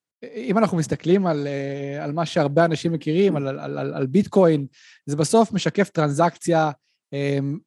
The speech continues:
בין אנשים. אם, אם עכשיו ים שולח לשגיא, אה, סכום מסוים, אז הטרנזקציה הזו מת-, מתועדת על הבלוקצ'יין. מה שקורה עם כל החוזים החכמים וה-N F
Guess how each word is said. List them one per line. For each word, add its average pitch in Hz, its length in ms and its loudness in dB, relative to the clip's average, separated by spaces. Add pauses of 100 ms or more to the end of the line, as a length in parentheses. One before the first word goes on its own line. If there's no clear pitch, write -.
(100)
בין 160 480 2 (220)
אנשים. 196 320 0
אם, 175 100 0
אם 175 120 0
עכשיו 165 400 0
ים 175 380 2
שולח 160 440 -2
לשגיא, 151 540 -2 (360)
אה, 147 100 -4
סכום 262 240 0
מסוים, 254 500 2
אז 151 140 -2
הטרנזקציה 160 580 -2
הזו 185 100 0
מת-, 165 220 -6
מתועדת 156 440 -2
על 160 100 -2
הבלוקצ'יין. 143 580 -2
מה 208 120 -2
שקורה 208 280 4
עם 196 120 2
כל 196 240 4
החוזים 165 840 0
החכמים 180 640 0
וה-N 147 440 -4
F 185 120 -6